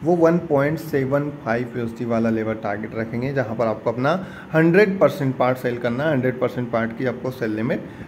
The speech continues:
लगा देनी है। अगर आपका लॉन्ग टर्म investment plan है, तो बहुत अच्छे level पर, बहुत down ट्रेंड के अंदर आपको, dip के अंदर इस कॉइन में एंट्री मिल रही है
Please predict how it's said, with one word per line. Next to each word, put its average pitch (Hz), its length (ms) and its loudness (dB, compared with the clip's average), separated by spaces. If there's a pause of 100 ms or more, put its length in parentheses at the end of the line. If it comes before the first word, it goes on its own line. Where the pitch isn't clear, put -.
लगा 123 300 4
देनी 127 220 2
है। 135 60 2
अगर 151 200 0
आपका 175 400 0
लॉन्ग 160 480 4
टर्म 190 180 4
investment 147 540 -2
plan 120 280 0
है, 117 520 -6 (920)
तो 160 340 -6
बहुत 196 500 4
अच्छे 151 460 -2
level 120 260 2
पर, 135 400 -4
बहुत 165 600 -2 (800)
down 139 320 4
ट्रेंड 131 400 -2
के 117 60 0
अंदर 117 240 2
आपको, 110 320 -2
dip 131 320 -2
के 131 60 0
अंदर 117 180 0
इस 117 80 -4
कॉइन 110 200 0
में 110 160 0
एंट्री 107 180 -6
मिल 113 180 -2
रही 120 280 -2
है 180 180 0